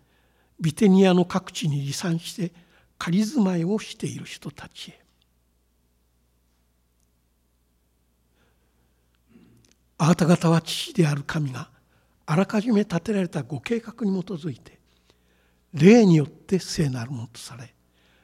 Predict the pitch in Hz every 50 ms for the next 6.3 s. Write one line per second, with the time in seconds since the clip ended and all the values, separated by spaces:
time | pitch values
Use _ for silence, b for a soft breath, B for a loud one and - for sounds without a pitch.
0 | _ _ - - 151 170 165 160 - - - - 139 123 - - - 147 123 120
1 | - - - 151 131 131 131 - _ _ b b b b b b b b b b
2 | 127 120 - - 135 - - - 208 151 139 165 - b b b b b b b
3 | b b - - - 190 180 170 180 214 - - - - - 139 - 208 180 170
4 | 165 - 165 - - - - 151 127 - - 156 147 143 - - - 143 147 139
5 | 123 123 - - _ - - 123 143 180 - - 220 175 - - 120 120 120 110
6 | - - - - - -